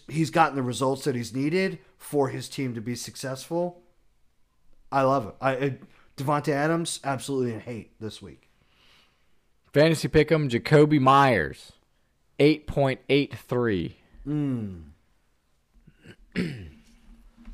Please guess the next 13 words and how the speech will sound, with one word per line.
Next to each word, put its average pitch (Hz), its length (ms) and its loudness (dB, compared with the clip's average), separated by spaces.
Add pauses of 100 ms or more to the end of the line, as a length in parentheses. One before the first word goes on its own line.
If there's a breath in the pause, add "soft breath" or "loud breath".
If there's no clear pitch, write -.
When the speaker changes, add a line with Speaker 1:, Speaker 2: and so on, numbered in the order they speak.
(260)
Speaker 1:
I'll, 180 440 0 (120)
I'll 196 240 8
go, 226 500 2 (280)
mm, 170 800 -4
I'll 190 160 2
go 220 220 2
under. 180 440 -2 (580)
I'll 160 80 -6
go 202 100 -2
surprisingly 170 640 -4
under. 110 280 -10 (320)
Speaker 2:
I'll 147 220 2
go 185 320 4